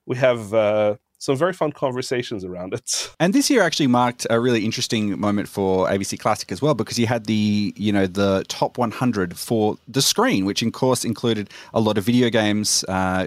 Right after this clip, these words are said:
Speaker 2: you know, a-, included as well as a lot of film music as well, as, uh,
Speaker 1: Mm-hmm.
Speaker 2: former guest of the show, Dan Golding, would have had, uh, you know, at, uh, you know, top speed, really in the wheelhouse there.
Speaker 1: <laughs>
Speaker 2: Um,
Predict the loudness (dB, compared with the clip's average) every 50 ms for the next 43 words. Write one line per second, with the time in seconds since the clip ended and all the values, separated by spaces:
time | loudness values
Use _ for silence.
0 | -2 -2 -2 0 2 2 2 2 0 -2 -2 -2 -4 -4 -4 -4 -2 -2 -2 -2
1 | -2 -2 -4 -4 -6 -2 0 0 0 0 0 -2 0 0 2 2 0 0 0 0
2 | 2 2 2 2 2 2 2 2 2 0 0 -2 -4 -2 0 0 0 0 -2 -4
3 | -12 -20 -14 -10 -8 -6 -4 -2 -2 -2 -2 -2 -2 0 0 0 2 2 0 0
4 | -2 -4 -4 -2 -2 0 0 0 0 0 0 0 0 0 0 0 -2 -2 -4 -6
5 | -4 -2 -2 -2 0 0 -2 -2 -2 0 0 0 2 2 2 2 0 -2 -8 -10
6 | -8 -6 -4 -2 0 2 2 0 0 -2 -4 -4 -6 -2 0 0 2 2 0 0
7 | -4 -6 -8 -10 -12 -10 -6 -2 0 2 2 4 4 2 2 2 0 0 2 2
8 | 2 4 4 4 2 2 2 0 0 0 0 0 0 0 -2 -6 -10 -6 -6 -2
9 | 0 2 2 2 2 -2 -4